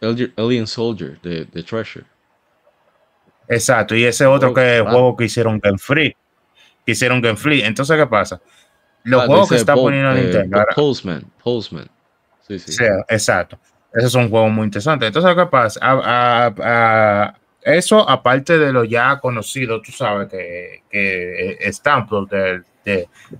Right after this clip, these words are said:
Speaker 2: de Sega, los Sonic y todo eso.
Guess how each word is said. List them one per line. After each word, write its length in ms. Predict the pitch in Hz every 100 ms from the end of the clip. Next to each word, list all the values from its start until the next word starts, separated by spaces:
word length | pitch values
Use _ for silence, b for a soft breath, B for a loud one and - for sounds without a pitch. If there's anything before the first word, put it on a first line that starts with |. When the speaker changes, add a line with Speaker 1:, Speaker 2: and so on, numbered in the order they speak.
| _ _ _
Speaker 2:
de 100 | 101
Sega, 400 | - - 98 92
los 180 | 90 -
Sonic 540 | 139 143 143 139 131 -
y 100 | 104
todo 320 | 117 110 90
eso. 220 | 80 -